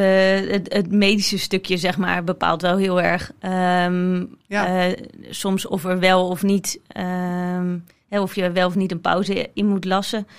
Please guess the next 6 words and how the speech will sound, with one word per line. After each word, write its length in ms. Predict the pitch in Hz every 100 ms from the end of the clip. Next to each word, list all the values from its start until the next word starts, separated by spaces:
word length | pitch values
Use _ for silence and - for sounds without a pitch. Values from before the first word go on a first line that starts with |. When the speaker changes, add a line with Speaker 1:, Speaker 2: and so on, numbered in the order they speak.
| - _ _
Speaker 1:
Eh, 340 | 190 180 175 180
voor 240 | - 185
een 200 | 190 170
bepaald 340 | 170 180 185 170
onderzoek, 600 | 202 190 196 185 - - _ _ _
ehm, 840 | - 185 185 180 180 175 175 175